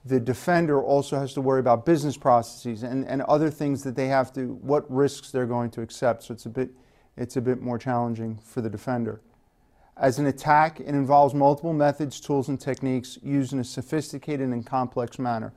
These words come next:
Um, a single A P T can include social engineering, like I said before, phishing campaign, as well as malware, and maybe even what's really interesting is once they get past the initial phase of the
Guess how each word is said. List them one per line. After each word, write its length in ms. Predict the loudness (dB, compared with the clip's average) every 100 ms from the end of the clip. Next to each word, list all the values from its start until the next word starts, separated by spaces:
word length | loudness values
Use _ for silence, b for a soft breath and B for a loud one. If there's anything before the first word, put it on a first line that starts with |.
| b b b b b -4
Um, 460 | 2 4 2 -4 -12 _ _ _ _ _ _ _ _ _ _ -16 b b b b
a 60 | -2
single 340 | 2 4 6
A 100 | 4
P 200 | 2 -6
T 320 | -4 -2 -2
can 140 | -2 -2
include 380 | -2 -2 -2 2
social 400 | 2 2 0 -6
engineering, 580 | -2 -2 0 0 -2
like 220 | -2 -4 -6
I 40 |
said 180 | -8 -8
before, 320 | -6 -2 0
phishing 340 | 0 -4 -4
campaign, 600 | -4 -6 -6 -4 -4 -6 b b -2
as 200 | -2 2
well 200 | 4 4
as 100 | 4
malware, 640 | 2 4 4 4 4 2 0
and 180 | 0
maybe 400 | 2 2 0 -2 -6 B B _
even 300 | 0 2 0 -2
what's 280 | -2 0 0
really 260 | 0 2
interesting 420 | 0 -4 -4 -2 0
is 140 | 0
once 160 | -2 -2
they 120 | -2
get 140 | -2
past 320 | 0 0 0
the 80 | -4
initial 360 | -4 -4 -4 -8
phase 420 | -4 0 0 0
of 60 |
the 120 | -2